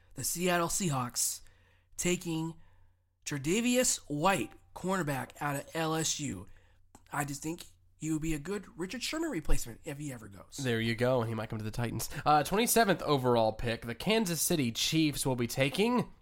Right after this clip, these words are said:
Speaker 2: Tim Williams, outside linebacker from Alabama.
Speaker 1: With the twenty-seventh overall pick in the twenty seventeen N F L Draft, I have the Kansas City Chiefs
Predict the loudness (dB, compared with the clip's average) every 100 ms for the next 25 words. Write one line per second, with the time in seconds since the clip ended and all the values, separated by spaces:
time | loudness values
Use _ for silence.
0 | -20 _ 0 4 4 4 4 4 4 4
1 | 2 2 2 2 0 2 2 2 -2 -4
2 | -2 0 0 -6 -8 -4 -4 -2 -4 -4
3 | -8 -14 -20 -20 _ _ _ _ 12 12
4 | 12 8 8 6 0 -2 -6 -12 -20 -20
5 | -20 _ _ _ 0 2 2 6 12 12
6 | 12 -4 -10 -8 -8 -10 -12 -14 -14 -14
7 | -16 -16 -12 -10 -10 -6 -4 -2 -2 -2
8 | -4 -6 -2 2 2 0 -2 -2 -2 0
9 | 0 4 2 2 -4 -6